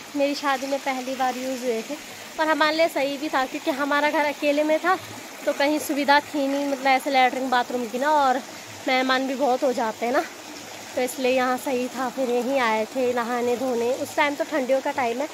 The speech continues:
पर यहाँ पे एक चूल्हा लगा रखा था, उसमें वो नहीं होता कंटेनर,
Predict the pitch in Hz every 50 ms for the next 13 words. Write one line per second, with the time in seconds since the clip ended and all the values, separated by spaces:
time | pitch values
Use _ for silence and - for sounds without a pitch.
0 | - - - - - - - 277 285 277 269 - - 285 285 - - - 277 254
1 | 269 269 277 269 262 254 240 240 214 262 247 - 294 302 311 294 294 294 302 285
2 | 277 294 262 - - - - - - - - - - 277 285 302 339 349 339 330
3 | 311 294 269 - 294 277 277 240 294 277 277 277 277